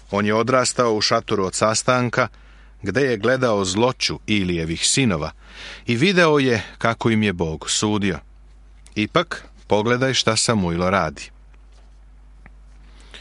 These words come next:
„A kad Samuilo ostare, postavi sinove svoje za sudije Izraelu.”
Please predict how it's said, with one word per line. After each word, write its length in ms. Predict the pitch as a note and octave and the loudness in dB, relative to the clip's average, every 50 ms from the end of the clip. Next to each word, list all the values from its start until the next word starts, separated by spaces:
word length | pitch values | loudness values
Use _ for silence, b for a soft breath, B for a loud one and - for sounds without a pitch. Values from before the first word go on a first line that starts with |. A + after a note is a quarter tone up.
| B B B B B B B B B B B | B B B B B B B B B B B
„A 140 | B B2+ B2+ | B 0 2
kad 180 | - C#3 B2 - | 2 2 0 2
Samuilo 480 | - B2+ A#2+ A#2+ D3 F#3 A3 G3 C#3 | 2 2 4 4 4 4 4 4 4
ostare, 500 | A#2 D#3 F3+ - - - F3 D#3 C3 G#2+ - - - - - - - - - - - | 4 4 4 2 2 2 2 2 2 0 -2 -8 -16 -20 -20 -20 -20 -20 -20 -20 -2
postavi 500 | - E3+ G3+ F#3+ - - - G#2+ F#2+ F#2+ | 0 0 0 0 0 0 -2 0 0 0
sinove 460 | - - - E3+ E3 D#3 D3 C#3+ C#3+ | 0 0 0 2 2 2 0 0 0
svoje 340 | B2+ - - C3 C3+ C3+ B2+ | -2 -2 -2 0 0 0 -2
za 140 | G#2+ F#2 F2 | -2 -2 -2
sudije 480 | - - - G#2+ G#2 A2 G#2+ G#2 G2 - | -2 0 0 0 0 0 -2 -2 -4 -6
Izraelu.” 580 | - F#2+ E2+ E2 F2 D#2+ D#2 D2+ D2+ D#2 E2 D#2 | -8 -8 -8 -6 -6 -6 -6 -8 -8 -8 -10 -12